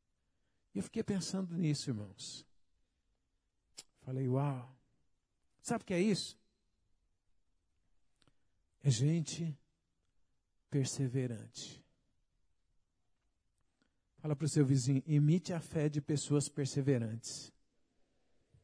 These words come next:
Porque eu fiquei pensando que às vezes nós queremos tantas experiências,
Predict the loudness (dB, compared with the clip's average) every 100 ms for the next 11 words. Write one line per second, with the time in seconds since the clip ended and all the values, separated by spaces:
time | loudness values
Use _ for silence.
0 | _ _ -20 _ _ _ _ _ _ _
1 | _ _ _ _ _ _ _ _ -2 -2
2 | -4 -2 0 0 0 2 2 0 -8 -14
3 | _ _ _ _ _ _ _ _ _ _
4 | _ _ _ -6 -2 2 4 2 0 0
5 | 0 2 2 2 0 0 0 2 0 0
6 | 0 2 4 4 4 2 -4 -10 -12